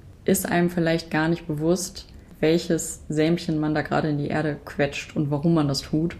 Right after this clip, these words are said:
Und das, was da rauskommt, überrascht einen dann,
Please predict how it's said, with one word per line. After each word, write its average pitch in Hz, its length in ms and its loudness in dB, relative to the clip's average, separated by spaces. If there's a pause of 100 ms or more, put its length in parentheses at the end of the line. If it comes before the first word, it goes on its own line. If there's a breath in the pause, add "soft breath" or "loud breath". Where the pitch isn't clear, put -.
(140)
Und 143 340 0 (500 loud breath)
das, 156 200 2
was 151 80 -4
da 151 120 2
rauskommt, 165 420 2
überrascht 151 460 0
einen 165 180 2
dann, 156 400 -2